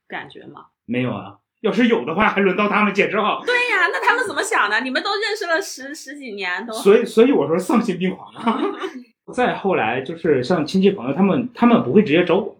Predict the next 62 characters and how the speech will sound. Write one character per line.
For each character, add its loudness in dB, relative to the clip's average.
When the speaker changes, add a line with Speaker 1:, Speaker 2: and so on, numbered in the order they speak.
Speaker 2:
他 -2
们 0
一 -2
般 4
会 2
找 0
我 2
父 -2
母。 -2
“哎， -6
你 -2
们 -2
家 -4
孩 -8
子 -6
是 -10
不 0
是 2
听 -4
说 4
还 -2
没 0
有 2
对 -2
象 0
啊？ -4
那 -10
谁 -2
谁 2
家 0
也 4
有 -2
那 -8
个 -12
姑 2
娘。” 2
Speaker 1:
嗯。 -12
Speaker 2:
然 -2
后 4
这 2
个 2
其 -8
实 -2
面 0
临 -2
一 -4
个 -2
比 -12
较 -2
现 4
实 -6
的 2
问 6
题， -8
就 6
是 10
我， 6
我， 2
我 -2
会 -2
跟 2
我 2